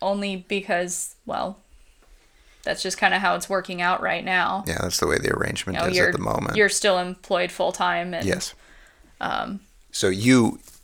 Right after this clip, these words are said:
Speaker 2: it falls to you to go and actually speak with the people and have more meetings, although we've done some together.
Speaker 1: Mm-hmm. We do some together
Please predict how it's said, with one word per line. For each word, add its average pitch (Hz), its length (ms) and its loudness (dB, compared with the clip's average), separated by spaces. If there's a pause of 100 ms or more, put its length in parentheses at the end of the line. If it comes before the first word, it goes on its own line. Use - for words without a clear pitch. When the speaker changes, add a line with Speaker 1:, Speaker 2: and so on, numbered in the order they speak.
Speaker 2:
it 101 220 6
falls 117 340 8
to - 140 -6
you 101 440 2 (300)
to 107 100 -2
go 101 220 8
and 101 80 4
actually 92 560 2 (300)
speak - 400 -2
with 90 160 2
the 95 100 2
people 98 440 0
and 95 80 -2
have 98 160 -2
more 98 120 -4
meetings, 98 320 0
although 92 240 6
we've 92 240 -2
done - 220 0
some - 320 0
together. 277 260 0
Speaker 1:
Mm-hmm. 254 300 2
We 247 100 2
do 254 120 2
some 240 220 4
together 196 540 6